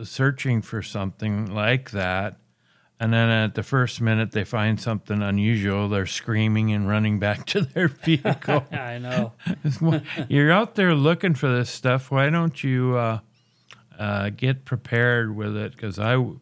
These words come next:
Speaker 1: wouldn't, uh, do anything like that unless I had a weapon with me.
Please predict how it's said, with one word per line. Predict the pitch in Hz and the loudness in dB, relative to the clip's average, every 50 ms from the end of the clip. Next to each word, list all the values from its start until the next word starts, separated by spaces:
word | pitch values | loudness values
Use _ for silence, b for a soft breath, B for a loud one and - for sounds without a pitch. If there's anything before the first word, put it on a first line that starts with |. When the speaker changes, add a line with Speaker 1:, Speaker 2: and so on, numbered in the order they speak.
| _ _ _ _ | _ _ _ _
Speaker 1:
wouldn't, | - 110 107 104 98 98 107 - - - - - - b b b b b b b b b b b _ - | -10 -8 -6 -6 -6 -6 -8 -8 -10 -12 -20 -20 -20 b b b b b b b b b b b _ -8
uh, | 104 101 101 98 98 101 | -6 -6 -4 -4 -4 -2
do | 98 110 110 | 0 2 4
anything | 107 107 110 101 - 117 113 104 98 | 4 4 2 2 0 -2 -2 0 0
like | 104 107 107 - - | 0 -2 -4 -6 -6
that | - 107 104 101 104 104 107 - - - - | -4 -2 0 0 0 0 -2 -6 -12 -18 -18
unless | 92 92 92 92 101 104 98 95 - - - | -14 -12 -10 -8 -6 -4 -4 -4 -4 -6 -6
I | 98 92 | -6 -4
had | 95 101 101 104 104 101 104 98 | -4 -4 -4 -4 -4 -4 -4 -4
a | 95 95 101 | -6 -6 -6
weapon | 104 98 95 98 - - 95 95 95 92 92 | -6 -4 -6 -6 -8 -8 -10 -10 -8 -8 -8
with | 95 98 - 85 - | -10 -10 -12 -14 -18
me. | 85 85 85 82 85 | -14 -12 -12 -12 -12